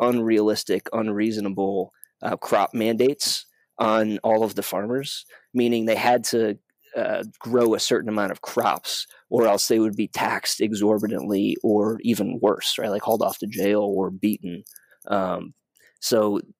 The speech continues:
they were incentivized to hit these mandates, but they couldn't actually hit the mandates. So the penalties were so severe that they're di-, digging into their own pockets to hit these mandates. And everybody's scared to tell their superior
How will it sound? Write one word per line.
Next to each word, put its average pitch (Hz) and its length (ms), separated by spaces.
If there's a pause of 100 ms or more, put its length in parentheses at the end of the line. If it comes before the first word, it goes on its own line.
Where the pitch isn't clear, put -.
(140)
they 123 220
were 139 160
incentivized 110 580
to 101 80
hit - 200
these - 200
mandates, 110 600
but 104 300 (340)
they 110 100
couldn't 139 300
actually 127 320
hit - 240
the 123 80
mandates. 101 800
So 110 520
the - 80
penalties 160 440
were 110 60
so 117 160
severe 120 480
that 107 120
they're 107 100
di-, 127 360
digging 127 280
into 107 200
their 107 180
own 135 160
pockets - 640 (260)
to 120 80
hit 147 180
these 101 220
mandates. 95 500
And 101 160 (180)
everybody's 120 560
scared 127 540
to 117 100
tell 123 320
their 104 140
superior 110 840